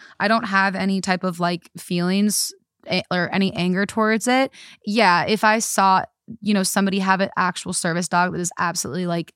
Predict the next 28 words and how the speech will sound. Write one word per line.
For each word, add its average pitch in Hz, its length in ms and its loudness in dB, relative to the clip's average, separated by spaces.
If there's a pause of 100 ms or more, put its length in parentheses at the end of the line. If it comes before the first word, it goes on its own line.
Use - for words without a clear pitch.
needed 175 480 -4
for, 165 300 -4 (360)
to 190 100 -2
help 160 260 -2
them, 226 400 4 (440)
and 208 120 4
then 202 80 4
another 185 360 4
dog 190 280 4
who 185 80 2
has 180 140 2
a 175 40 -2
service 180 460 0
vest 165 520 -2 (280)
who's 196 300 2 (140)
a, 185 100 0 (500)
barking 175 440 2
and 175 80 4
attacking 170 540 2
this 185 180 -2
dog, 208 420 4 (440)
that 180 340 2
would 190 160 -2
be 180 380 -2 (360)
really 185 320 -2
frustrating 151 580 -6
to 180 120 -6
see. 190 460 0